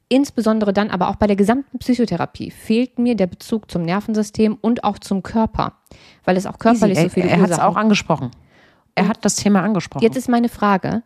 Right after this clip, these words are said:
Speaker 1: dadurch, dass ich
Speaker 2: Ja.
Speaker 1: das Gefühl habe, bei seiner Biografie und dem, wo er herkommt, er versteht also den gesamten körperlichen Teil,
Speaker 2: Mhm.
Speaker 1: er versteht den
Speaker 2: Mhm.
Speaker 1: gesamten psychischen Teil. Mich würde interessieren, wie er das, hat er was dazu gesagt, wie er das sieht?
Speaker 2: Du, er hat auf jeden Fall gesagt,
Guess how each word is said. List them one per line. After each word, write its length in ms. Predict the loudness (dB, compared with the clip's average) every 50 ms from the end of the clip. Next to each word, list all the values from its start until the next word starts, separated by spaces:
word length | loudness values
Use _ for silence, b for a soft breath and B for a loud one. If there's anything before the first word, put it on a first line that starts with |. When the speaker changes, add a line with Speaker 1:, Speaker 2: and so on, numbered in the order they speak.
| _ _ -2
Speaker 1:
dadurch, 320 | 0 0 0 0 -2 -2
dass 180 | -4 -4 -4 -6 -8
ich 80 | -4
Speaker 2:
Ja. 80 | 0 0
Speaker 1:
das 140 | -2 -2 -4
Gefühl 340 | -10 -8 -4 -2 -2 0 0
habe, 180 | 0 0 0
bei 180 | -2 0 -2 0 0
seiner 240 | 0 0 0 -2
Biografie 600 | -2 0 0 0 0 0 -4 -6 -4 -4 -6 -6
und 240 | -6 -6 -8 -6 -4
dem, 240 | -2 -2 -2 -2 -2
wo 140 | -4 -6 -6 _
er 160 | -4 -4 -4 -2
herkommt, 680 | -2 -2 -4 -4 -4 -4 -6 -6 -6 -6 -8 -12 -16 _ _ _ _
er 140 | -2 -2 0
versteht 360 | 0 -2 -2 -2 -2 -2 -2
also 140 | -2 -2 -2
den 180 | -2 -4 -4 -4
gesamten 440 | -4 -4 -2 -2 -4 -4 -6 -6
körperlichen 580 | -4 0 0 0 0 0 -2 -2 -4 -4 -8 -8
Teil, 300 | -6 -4 -2 0 2 2
Speaker 2:
Mhm. 160 | 4 2 2 0 -4 -10
Speaker 1:
er 80 | -10 -8
versteht 340 | -8 -8 -8 -6 -8 -6 -6
den 80 | -4
Speaker 2:
Mhm. 40 | -2
Speaker 1:
gesamten 360 | 0 0 2 2 2 2 0 2 2
psychischen 360 | 4 4 4 2 0 0 -2 -4
Teil. 320 | -2 0 0 0 0 -2 b b b b b b b b b b _ _ _ _
Mich 200 | -4 -2 0 2
würde 180 | 2 2 2 2
interessieren, 640 | 0 -2 -4 -4 -2 -4 -4 -2 0 0 2 2
wie 120 | 2 0 -2
er 160 | 0 0 2
das, 180 | 0 0 -2 -4 -4
hat 100 | -2 2
er 140 | 2 4 4
was 160 | 2 0 0
dazu 260 | 0 -4 -4 -4 -4
gesagt, 400 | -4 -4 -2 -2 -4 -6 -6 -10
wie 60 | -10 -6
er 160 | -2 -2 0
das 160 | 0 -2 -2
sieht? 220 | -4 -8 -8 -8 B B B B B B B B
Speaker 2:
Du, 220 | 4 4 4 4 2 -2 _ _ _ _ -4 0
er 180 | 0 0 0
hat 140 | 0 -2 -4
auf 100 | -4 -4
jeden 160 | -2 -2 -2
Fall 160 | 0 0 0
gesagt, 500 | 0 0 0 2 2 0 0 -2 -8 -18